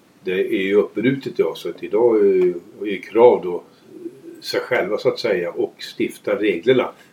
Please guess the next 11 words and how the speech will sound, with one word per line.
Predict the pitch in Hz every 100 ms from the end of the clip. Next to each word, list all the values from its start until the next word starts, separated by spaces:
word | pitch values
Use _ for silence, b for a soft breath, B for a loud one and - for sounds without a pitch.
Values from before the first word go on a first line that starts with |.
| _
men | 98 82
certifierar, | - 95 - - - 98 80 113
gör | 101 85
helt | 101 90
fristående | - 98 85 - 131 117
organisationer | 95 87 87 82 95 92 85 76
som | 78 82 - b b b
KIVA | - 107 82 76 80
och | 82 73 -
Hushållningssällskapet | 101 87 82 78 - 76 - 78 - - -
och | 73